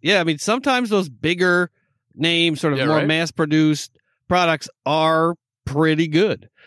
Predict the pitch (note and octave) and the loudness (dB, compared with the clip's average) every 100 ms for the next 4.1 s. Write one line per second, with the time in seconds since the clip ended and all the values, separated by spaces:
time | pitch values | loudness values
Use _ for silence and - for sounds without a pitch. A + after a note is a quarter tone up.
0 | _ - C#3 C#3 D3 E3 D3+ D#3+ C#3+ F3+ | _ -6 -2 0 2 2 0 -2 -2 -2
1 | D#3+ E3+ E3+ F#3+ F#3+ D3 G#3 A3 D#3 D#3 | 0 0 2 2 0 2 0 0 -2 -2
2 | C#3+ B2 C#3+ C#3+ D3+ C#3+ C#3 D3 D3 C#3+ | -4 -2 0 2 2 2 -2 0 0 2
3 | C3+ C3+ A#2+ B2 D3+ C4 A3 D3 B2 A#2 | 0 -2 -4 -6 -2 0 2 2 2 0
4 | A#2 | 2